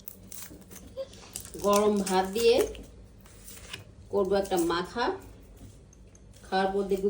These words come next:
ভিতরের কোলটা অনেকটাই কমে গেছে। সেই ছোটবেলার কথা মনে পড়ে যায়। ছোটবেলায় দেখতুম যে রোদ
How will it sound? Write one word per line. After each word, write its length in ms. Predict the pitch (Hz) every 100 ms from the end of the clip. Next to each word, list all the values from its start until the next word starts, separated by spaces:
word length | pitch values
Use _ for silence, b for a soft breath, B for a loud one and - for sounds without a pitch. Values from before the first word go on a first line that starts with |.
| 196
ভিতরের 300 | 202 214 208 202
কোলটা 260 | 202 208 226
অনেকটাই 320 | 220 240 247 233
কমে 180 | 214 190
গেছে। 200 | 156 - - - - - - - - - - - - - - - - - - - - - - - - - - - - - - - - - - - - - - - - - - -
সেই 180 | - 285 -
ছোটবেলার 480 | 285 302 277 285 269 - -
কথা 180 | 220 247 240
মনে 180 | 247 254
পড়ে 180 | 240 208 160
যায়। 160 | 147 - - - - - - - - - - - - - -
ছোটবেলায় 480 | 262 269 262 254 254
দেখতুম 240 | 254 - 254 254
যে 80 | 277 - - - 220
রোদ 200 | 247 262